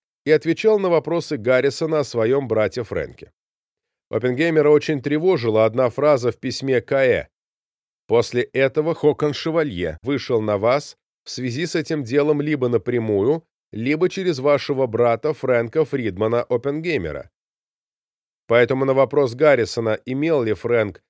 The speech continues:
какое-либо отношение к делу Шевалье, он ответил: «Об этом я имею очень ясное представление. Моя память свежа и определённо меня не подводит. Фрэнк не имеет с этим ничего общего.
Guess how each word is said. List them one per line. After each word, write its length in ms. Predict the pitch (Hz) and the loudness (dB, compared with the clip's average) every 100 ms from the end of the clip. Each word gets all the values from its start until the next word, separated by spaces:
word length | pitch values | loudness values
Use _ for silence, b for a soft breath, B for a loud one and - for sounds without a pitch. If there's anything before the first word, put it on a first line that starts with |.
| _ _ | _ _
какое-либо 680 | - 120 151 151 110 104 107 | -4 -2 2 4 4 4 2
отношение 640 | - 123 - 135 110 107 | 2 -2 0 0 0 -2
к 60 | 95 | -2
делу 260 | 135 123 | -2 -2
Шевалье, 540 | - 113 107 107 117 127 | -4 -2 -2 -2 -2 -2
он 120 | 135 | -2
ответил: 540 | 156 185 147 - - _ _ _ _ _ _ _ _ _ _ _ | -4 -4 -6 -6 -14 _ _ _ _ _ _ _ _ _ _ _
«Об 200 | 113 101 | -2 2
этом 280 | 135 139 143 | 2 2 -2
я 200 | 127 131 | 2 2
имею 280 | 131 131 127 | 2 2 0
очень 420 | - 135 147 143 | 0 -2 -2 0
ясное 380 | 147 123 131 113 | 0 0 0 -2
представление. 880 | 110 107 - 107 95 78 - - _ _ _ _ _ _ | -2 -6 -4 -4 -4 -6 -10 -18 _ _ _ _ _ _
Моя 300 | 104 127 139 | 0 4 4
память 360 | 117 147 139 117 | 4 2 2 -4
свежа 480 | 127 135 110 147 160 | -4 -2 2 2 4
и 60 | |
определённо 580 | 151 147 123 127 135 135 | 2 0 -2 0 0 0
меня 300 | 135 131 123 | -2 -2 -2
не 100 | 117 | -2
подводит. 580 | 120 107 95 90 87 - _ _ - | -2 -2 -2 -4 -4 -12 _ _ -6
Фрэнк 420 | 127 156 185 131 | 0 2 0 -4
не 220 | 127 127 | -4 -2
имеет 320 | 123 123 117 | 0 0 -2
с 80 | - | -4
этим 280 | 120 - 107 | -4 -4 -4
ничего 640 | 127 117 120 107 123 131 - | -4 -4 -4 0 0 0 -2
общего. 600 | 90 - - 69 - | -6 -8 -16 -14 -16